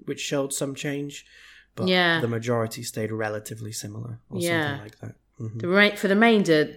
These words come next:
Speaker 2: they're all fairly similar with the exception of housing and transport.
Speaker 1: Yeah.
Speaker 2: Maybe.
Speaker 1: Mm-hmm.
Speaker 2: Um, I just think, the only other thing I thought of was that,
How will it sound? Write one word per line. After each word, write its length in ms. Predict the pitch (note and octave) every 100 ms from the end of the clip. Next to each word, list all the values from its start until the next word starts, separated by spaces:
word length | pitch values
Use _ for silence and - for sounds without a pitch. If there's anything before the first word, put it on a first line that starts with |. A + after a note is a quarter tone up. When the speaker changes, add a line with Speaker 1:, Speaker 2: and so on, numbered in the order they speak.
| -
Speaker 2:
they're 260 | F3 F3 F3
all 320 | E3+ D#3+ - -
fairly 300 | F#3+ E3 D#3
similar 320 | - D3+ D3
with 120 | C#3+
the 80 | D3
exception 420 | A2+ D#3+ - D3+ C#3+
of 100 | -
housing 400 | D3+ C#3 C3+ C3+
and 100 | B2+
transport. 680 | B2+ B2+ G2+ - - - B2+
Speaker 1:
Yeah. 300 | B2 A#2 A2+ - _ -
Speaker 2:
Maybe. 680 | D3 C#3+ C#3 C3+ C3+ B2+ - _ -
Speaker 1:
Mm-hmm. 360 | B2 B2 A#2+ D3
Speaker 2:
Um, 440 | D#3 D3 D3 D3 - _ _ _ -
I 120 | D#3
just 500 | D3+ B3+ B3+ A#3+ -
think, 500 | D3+ C#3+ C#3+ - - _ _ _ _ _ _ - - - -
the 100 | D#4
only 160 | D#4+ D4
other 180 | C4
thing 180 | B3+ G3+
I 80 | E3+
thought 260 | D#3 D#3 A#2+
of 160 | C#3+
was 180 | D3+ D3
that, 340 | D#3 C#3+ -